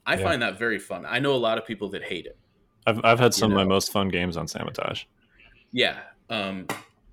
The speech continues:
Speaker 1: but, but I think the large majority of the community, um, and I, I don't wanna speak for all of you, but that's what I've,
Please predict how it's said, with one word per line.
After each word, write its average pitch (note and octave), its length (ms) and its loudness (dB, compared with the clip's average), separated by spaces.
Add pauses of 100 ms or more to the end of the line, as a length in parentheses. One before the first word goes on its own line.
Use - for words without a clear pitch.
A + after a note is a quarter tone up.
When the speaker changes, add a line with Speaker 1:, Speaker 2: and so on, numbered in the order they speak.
(120)
Speaker 1:
but, B2+ 220 -4
but C3 100 2
I C3 60 6
think D3+ 180 0
the C3+ 80 0
large A#2 300 2
majority A2+ 540 0
of G#2 100 -4
the G#2 60 -14
community, A#2 760 -4 (400)
um, F#2+ 280 -8
and F#2+ 140 -10
I, F#2 60 -8 (500)
I G2+ 60 -8
don't G#2+ 160 -2
wanna A2 240 0
speak A#2 360 -4
for F#2+ 220 -6
all F2+ 160 -4
of D#2+ 100 -8
you, F2+ 200 -8
but F#2+ 240 -8
that's G2 200 -4
what G#2 140 -4
I've, F#2+ 220 -6